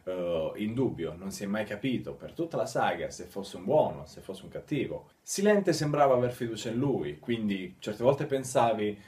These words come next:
eh, un buono, certe volte pensavi è talmente abile da riuscire a prendere in giro e riuscire a confondere anche un mago potente come Silente. La realtà è che il professor Piton ha il compito più difficile in assoluto, quello di fare praticamente il triplo gioco.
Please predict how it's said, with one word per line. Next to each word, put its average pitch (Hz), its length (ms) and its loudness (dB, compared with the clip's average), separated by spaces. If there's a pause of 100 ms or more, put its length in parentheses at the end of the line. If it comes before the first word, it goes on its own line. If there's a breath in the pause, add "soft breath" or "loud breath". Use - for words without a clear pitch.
(140 loud breath)
eh, 95 200 -2
un 101 120 0
buono, 123 340 8
certe 107 240 -10
volte 117 240 -2
pensavi 104 580 -2
è 98 120 -6
talmente 139 480 2
abile 135 420 4
da 120 100 2
riuscire 131 500 2
a 123 60 2
prendere 143 540 0
in 143 80 -2
giro 135 320 -2
e 95 40 -4
riuscire - 300 -10
a - 60 -10
confondere 113 540 -4
anche 123 240 -2
un 107 80 -6
mago 101 480 -4
potente 98 540 -6
come 85 180 -10
Silente. - 560 -10 (100)
La 135 140 6
realtà 165 280 4
è - 80 6
che - 100 -4
il 131 120 -2 (220)
professor 147 520 -4
Piton 151 400 -4
ha 120 60 -2
il 120 120 -4
compito 131 680 -6
più 135 180 -6
difficile 117 640 -4
in 98 100 0
assoluto, 73 800 -12 (320 soft breath)
quello 135 200 8
di 131 100 0
fare 123 320 6
praticamente 107 840 -2
il 92 160 -8
triplo 90 380 -8
gioco. 78 500 -14